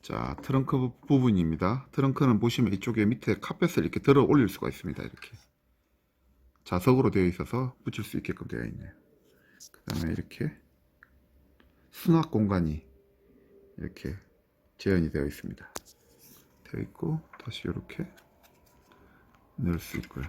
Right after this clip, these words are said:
자석으로 탁 붙게끔 되어 있네요. 자, 오픈이 되어 있는 상태입니다.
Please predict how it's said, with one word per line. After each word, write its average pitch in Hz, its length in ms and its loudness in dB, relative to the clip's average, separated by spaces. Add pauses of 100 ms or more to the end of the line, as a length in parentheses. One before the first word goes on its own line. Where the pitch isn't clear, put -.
(1600)
자석으로 117 380 -4
탁 - 240 -12
붙게끔 - 360 -8
되어 69 180 -6
있네요. 64 300 -8 (2250)
자, - 220 -10 (1600)
오픈이 113 400 -2
되어 101 240 2
있는 82 220 -2
상태입니다. - 520 -14